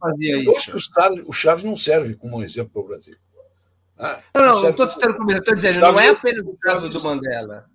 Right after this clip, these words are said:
Speaker 1: Não é apenas o
Speaker 2: Uhum.
Speaker 1: caso do Mandela. No,
Speaker 2: Não.
Speaker 1: nos regimes presidencialistas, isso é natural, que o presidente
Speaker 2: Mas o,
Speaker 1: seja
Speaker 2: o Chaves,
Speaker 1: o líder do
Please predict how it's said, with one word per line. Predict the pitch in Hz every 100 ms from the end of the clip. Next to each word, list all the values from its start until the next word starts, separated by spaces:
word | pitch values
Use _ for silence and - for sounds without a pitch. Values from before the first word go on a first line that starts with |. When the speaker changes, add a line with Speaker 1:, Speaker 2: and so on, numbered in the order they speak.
| _ _ _
Speaker 1:
Não | 131 160
é |
apenas | 233 247 202
o | 151
Speaker 2:
Uhum. |
Speaker 1:
caso | 123 127
do | 123
Mandela. | 123 110 104 101 95 _ _ _ _ _ -
No, | 151
Speaker 2:
Não. | -
Speaker 1:
nos | 185 214
regimes | 214 175 190 -
presidencialistas, | - 170 143 160 147 135 135 214 214 143 127
isso | 151 226
é |
natural, | 233 262 359 269 208 185
que | -
o | 135
presidente | 147 139 135 165 202 220
Speaker 2:
Mas |
o, |
Speaker 1:
seja | - 196
Speaker 2:
o | 233
Chaves, | - - -
Speaker 1:
o |
líder | 240 226 233
do | 214